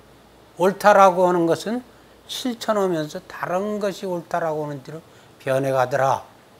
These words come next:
이렇게 끝없는 우리의 의식은 변화 과정이다. 이게, 예, 막스 레닌의 유물 변증법이라는 거죠. 그래서 이런 이제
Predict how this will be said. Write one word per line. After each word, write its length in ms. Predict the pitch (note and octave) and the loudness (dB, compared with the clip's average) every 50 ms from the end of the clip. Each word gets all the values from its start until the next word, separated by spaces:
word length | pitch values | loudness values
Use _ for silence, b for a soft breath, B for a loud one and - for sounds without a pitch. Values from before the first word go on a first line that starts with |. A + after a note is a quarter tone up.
| - - - - | -20 -20 -16 -14
이렇게 260 | - C#3 - - D#3+ | -14 -12 -12 -12 -14
끝없는 800 | - - - A#3 G#3+ A3+ A3 G#3 G3 F#3 F3+ F#3+ G#3 A3 A3 - - - - - - - - - - - - - - - - - - - - - | -12 -8 -6 -2 0 2 2 2 0 0 0 0 0 -2 -4 -8 -14 -20 -20 -20 -20 -20 -20 -20 -20 -20 -20 -20 -20 -20 -20 -20 -20 -20 -20 -10
우리의 380 | - D#3+ D#3+ E3+ F3 E3+ E3 D#3 | -8 -6 -2 0 0 0 0 0
의식은 600 | D#3 D#3 D#3 D#3+ - - - D#3 D3 D#3+ F3+ F3 | -2 -2 -2 -2 -4 -6 -8 -8 -8 -8 -8 -8
변화 360 | - - D3 D3+ D#3 D#3 D3+ | -4 -2 0 2 2 2 4
과정이다. 600 | C#3+ D3 C#3 C3 C#3 C3 B2+ A#2+ - B2 - - - - - - - - - - | 4 2 2 2 -2 -4 -4 -4 -6 -6 -8 -8 -12 -20 -20 -20 -20 -18 -14 -10
이게, 340 | D3 D3+ D3+ D#3 D3+ C3+ - - - - - - - - - - - | -6 -2 -2 -2 -2 -2 -6 -12 -20 -20 -20 -20 -20 -20 -20 -18 -10
예, 400 | - B2+ A#2+ A#2 A#2 A2+ A2 - - - - - - - - - - - - - | -6 -4 -2 -2 -2 -2 -4 -6 -12 -18 -20 -20 -20 -20 -20 -20 -20 -20 -20 -10
막스 380 | C3+ B2+ B2+ C3+ C3 - - D#3 | -4 -2 -2 -2 -2 -4 -6 -6
레닌의 680 | C#3 C#3 C3+ C3 B2+ B2 A#2 A2+ B2 D3 D#3 D#3+ E3 - - - - - - - - - - - - - - | -4 -4 -4 -4 -6 -6 -6 -4 -4 -4 -4 -4 -6 -12 -20 -20 -20 -20 -20 -20 -20 -20 -20 -20 -20 -14 -6
유물 520 | C3+ C3 C3+ C#3+ C#3+ C3+ C3+ C3+ C3 A#2+ | -2 -2 0 0 0 -2 -2 -2 -4 -4
변증법이라는 880 | - B2 A#2+ A#2 A2+ A#2 A2+ - - A#2+ A2+ G#2 G#2+ B2 A#2+ A#2+ C3 D3 | -4 -4 -4 -4 -6 -10 -10 -8 -8 -8 -8 -6 -6 -6 -6 -4 -2 -2
거죠. 360 | D#3 C3+ - B2+ A2+ G2 F2 - - - - - - - - _ - - - - - - - - b b b b b b b b b b b b b - - - | -2 -2 -2 -4 -8 -8 -10 -14 -20 -20 -20 -20 -20 -20 -20 _ -20 -20 -20 -20 -20 -20 -20 -20 b b b b b b b b b b b b b -20 -16 -4
그래서 240 | - F#3 A3+ G3+ F3 | 0 2 2 2 2
이런 680 | F3 F#3+ G3+ A3 A#3 A#3 A#3+ A#3+ B3 A#3+ A#3+ A#3+ A3+ | 2 4 6 8 8 8 6 6 4 2 2 2 2
이제 320 | A3 G#3+ G#3 F3+ G#3 G#3+ | 2 2 2 2 0 0